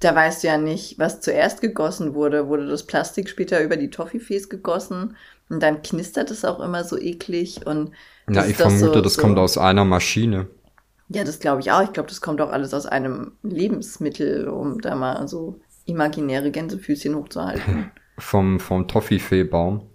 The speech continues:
Speaker 1: Ja, wahrscheinlich. Ich trau denen das zu.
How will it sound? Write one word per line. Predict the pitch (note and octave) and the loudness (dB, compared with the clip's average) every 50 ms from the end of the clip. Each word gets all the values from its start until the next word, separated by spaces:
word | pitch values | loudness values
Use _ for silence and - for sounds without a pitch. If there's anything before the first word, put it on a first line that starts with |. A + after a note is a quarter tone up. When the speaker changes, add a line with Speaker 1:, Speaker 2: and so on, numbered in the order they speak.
| - | -8
Speaker 1:
Ja, | E3+ E3 D#3 D3 C#3+ | -2 0 2 2 2
wahrscheinlich. | C#3+ D3 D3 - D#3 D#3 G#3+ D4+ C4+ - F#3 F3+ G#3 G#3 - - _ _ _ _ _ _ | 0 -2 -2 -4 -4 -2 -2 -2 -2 -2 -4 -6 -6 -8 -12 -18 _ _ _ _ _ _
Ich | - G3+ G3+ | -8 -6 -6
trau | - - - G#3+ G3 | -6 -6 -4 -4 -2
denen | F#3+ E3+ E3 - | -2 -4 -4 -4
das | - - F#3+ - _ | -6 -8 -10 -12 _
zu. | - - G3 F#3 | -16 -14 -12 -14